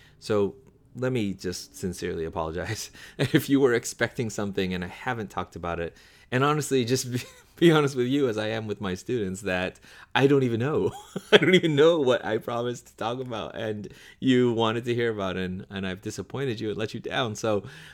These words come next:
um, that's maybe my nudge or encouragement or invitation to, to, um,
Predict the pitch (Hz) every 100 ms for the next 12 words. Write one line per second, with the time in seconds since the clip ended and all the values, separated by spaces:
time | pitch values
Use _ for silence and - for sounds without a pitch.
0 | - 107 107 104 98 95 113 120 160 151
1 | 131 123 113 113 117 117 127 113 110 107
2 | 117 113 110 101 123 135 123 - 127 120
3 | 117 110 110 92 85 - 110 98 85 95
4 | 85